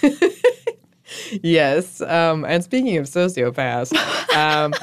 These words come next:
<laughs> I eat pizza crust first, and I have received a lot of grief for it. Strangers have come up to me.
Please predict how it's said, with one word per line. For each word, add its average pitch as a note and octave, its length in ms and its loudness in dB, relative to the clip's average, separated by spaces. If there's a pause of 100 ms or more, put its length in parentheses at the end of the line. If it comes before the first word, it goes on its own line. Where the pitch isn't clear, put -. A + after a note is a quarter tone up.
(140)
<laughs> - 240 -6
I F#3 200 4
eat C4+ 280 2
pizza G#3 500 2
crust - 520 0
first, F#3 760 2 (580)
and E3 180 2
I E3 140 2
have F3 280 0
received G#3 580 -4
a F3+ 160 4
lot F3 640 2
of F#3+ 180 -2
grief F#3+ 200 -2
for D3 240 0
it. A#2+ 160 -2
Strangers F#3+ 600 -2
have F#3 280 -2
come F3+ 180 -2
up F3+ 180 -4
to - 120 -8
me. D#3+ 320 -4